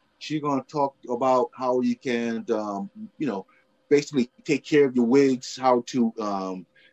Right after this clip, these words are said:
basically take, you know, like, mandate them, make sure that they're professionally good and ready for your outcoming when you go to that next convention, hopefully to show off your stuff. So she's gonna be out with us, and she's gonna be doing that. So she's gonna be doing a double dose with us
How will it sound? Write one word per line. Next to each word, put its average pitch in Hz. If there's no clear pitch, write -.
basically 135
take, 120
you 156
know, 107
like, 98
mandate 131
them, 127
make 117
sure 127
that 117
they're 113
professionally 127
good 131
and 110
ready 127
for 117
your 113
outcoming 127
when 123
you 117
go 120
to 123
that 110
next 120
convention, 123
hopefully 117
to 110
show 120
off 120
your -
stuff. -
So 127
she's 202
gonna 196
be 151
out 147
with 147
us, 135
and 120
she's 143
gonna 139
be 127
doing 131
that. 131
So 117
she's 202
gonna 185
be 156
doing 160
a 139
double 185
dose 131
with 127
us 117